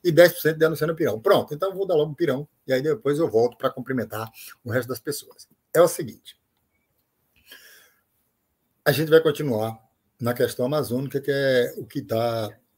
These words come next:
né, mobilizando nossas atenções, porque, assim, até um meu amigo falou, "Poxa, só, só se chora quando são pessoas importantes?" Não, é por, é, eu choro todas,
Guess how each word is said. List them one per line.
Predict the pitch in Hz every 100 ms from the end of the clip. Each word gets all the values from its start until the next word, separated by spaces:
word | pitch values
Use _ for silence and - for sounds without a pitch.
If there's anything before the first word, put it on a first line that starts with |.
| _
né, | - 104 113 127 _ _ _ _ _ -
mobilizando | 110 131 120 120 92 107 107 104
nossas | 107 123 - 107
atenções, | 107 110 120 - 135 156 - - - - - _ _ _ _ _ - -
porque, | 151 143 151 156
assim, | 123 - 127
até | 117 113 113 123 135
um | 135 123 110 -
meu | 110
amigo | 98 98
falou, | 107 110
"Poxa, | - 95 85 - - - _
só, | - 147 131 - _ _ _ _ _ _ _
só | - - - 135
se | -
chora | 110 - 139 147 139 123 107 104 - _ _
quando | _ 117 113 107 104 95 _ _ _
são | - - 117
pessoas | 117 110 - 123 113
importantes?" | 117 110 - - 151 160 - - -
Não, | 190 180 143 127 -
é | 143
por, | 143 185 156 190
é, | 180 165 143 143 156 - 180
eu | 156
choro | - 165 185
todas, | 180 180 196 196 175 -